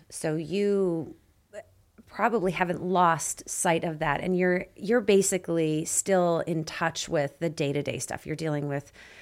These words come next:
your members every day that are on the field. You're immersed in it, even though you're not necessarily out in the field yourself. And a lot of people who are involved in the decision-making, they're probably very, very removed. It's been a long time since some of them have been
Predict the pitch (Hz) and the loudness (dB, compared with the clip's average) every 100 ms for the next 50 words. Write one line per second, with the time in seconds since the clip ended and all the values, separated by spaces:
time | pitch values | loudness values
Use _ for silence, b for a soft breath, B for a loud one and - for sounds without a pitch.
0 | B B - 156 147 - _ _ _ 156 | B B -4 0 0 -4 _ _ _ -4
1 | 156 156 147 147 143 175 147 139 139 143 | -2 -2 -2 -2 2 2 2 0 0 0
2 | 139 - _ 156 147 - 220 160 147 147 | -2 -8 _ -6 -6 -2 2 4 2 -2
3 | - b b - 196 208 202 - _ - | -16 b b -2 4 4 2 -4 _ -20
4 | _ - - - 196 185 170 165 - 151 | _ -20 -10 0 2 6 4 2 -4 -4
5 | 143 - - - 190 185 170 165 160 160 | -4 -8 -14 -4 2 2 2 0 -2 -4
6 | 160 165 - 160 156 147 147 - - 170 | -4 -6 -2 0 2 0 -2 -6 0 2
7 | 160 151 - 143 143 - 139 214 - _ | 4 0 -2 -2 -4 -2 0 0 -2 _
8 | B B B - 170 165 165 170 165 190 | B B B -6 -4 2 4 4 2 -2
9 | 196 165 165 160 151 151 156 - _ _ | 0 0 0 0 2 2 0 -6 _ _
10 | _ _ - - 170 160 156 156 160 156 | _ _ -10 -6 -4 0 0 0 -2 -4
11 | 151 - 180 180 156 156 156 151 151 220 | -4 -4 -2 -2 -2 -4 -4 -4 -4 -4
12 | 214 175 165 160 156 151 151 147 143 143 | -2 -2 -2 0 0 0 -2 -4 -4 -6
13 | 110 - - - 160 151 151 156 151 151 | -6 -10 -16 -10 -6 -2 -2 -2 -4 -4
14 | 147 143 143 - - - - - 156 147 | -4 -4 -8 -10 -10 -12 -14 -8 -6 -4
15 | 147 151 143 165 151 147 | -6 -6 -6 -2 -2 -2